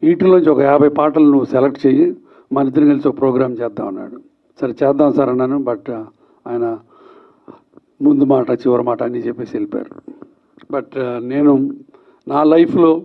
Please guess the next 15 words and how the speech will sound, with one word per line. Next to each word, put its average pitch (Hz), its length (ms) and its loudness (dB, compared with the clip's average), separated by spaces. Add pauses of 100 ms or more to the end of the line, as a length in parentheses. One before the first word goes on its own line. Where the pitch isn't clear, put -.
(400)
నేను 139 180 -2
సంపాదించిన 147 580 0
ఆస్తులు 135 380 0
కాదు, 131 440 0
నేను 127 280 -4
కన-, 120 200 -4
కొన్న 131 280 -2
కార్లు 131 420 0
కాదు, 117 320 -6 (680)
నా 127 220 0
ఏ 135 160 4
అదృష్టం, 156 800 0
నా 127 240 -6
భాగ్యం 135 460 0
ఏంటంటే 120 540 -8